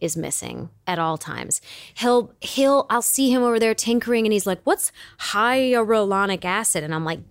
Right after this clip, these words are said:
"Buy it yourself if you want it, or minimally put it back when you're done." He has psoriasis and I have eczema. So redness, like a rosacea, we are a rosacea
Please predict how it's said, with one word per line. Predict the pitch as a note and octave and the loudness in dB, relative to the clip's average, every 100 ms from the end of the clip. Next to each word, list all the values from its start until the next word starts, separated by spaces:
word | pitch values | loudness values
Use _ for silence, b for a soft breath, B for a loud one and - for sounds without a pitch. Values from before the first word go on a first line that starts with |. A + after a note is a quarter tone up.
| - | -4
"Buy | - A3 | 0 2
it | E4+ | 2
yourself | G#4 - E4+ F4+ | 0 2 0 0
if | D#4+ | 4
you | E4 | 4
want | A#3+ G3 | 6 4
it, | G#3 - B - | 0 -2 B 0
or | B3 | 4
minimally | B3+ F4+ A4 D4 A3+ G#3+ | 6 6 4 4 2 0
put | - G#3 | -2 0
it | F3+ | 0
back | - D#3 - | 0 -2 0
when | F#3 E3+ | 0 0
you're | F3 | 0
done." | E3+ D3 C3+ - _ - | 0 -4 -6 -12 _ -20
He | - A3+ A3+ | -6 -2 0
has | A3 B3+ C4 - | 0 0 0 -2
psoriasis | - G3+ F3 D3+ D#3 D#3 G#3 - | -2 0 0 -2 -4 -4 -6 -4
and | F3 | -4
I | E3 | -4
have | F3 | -6
eczema. | E3 D3+ D#3 - - | -6 -6 -8 -4 -4
So | F#3+ | -2
redness, | E3+ E3 E3 E3+ - | -2 -4 -2 -4 -4
like | E3+ E3+ | -4 -4
a | |
rosacea, | E3+ E3+ F3+ F3 F3 F#3 F#3 F#3 | -4 -2 0 0 -2 0 0 0
we | G3+ F#3 | 0 0
are | E3 E3 | 0 -2
a | |
rosacea | E3 D#3+ E3 E3 - F3+ F#3 | -4 -4 -2 -2 -2 -2 -2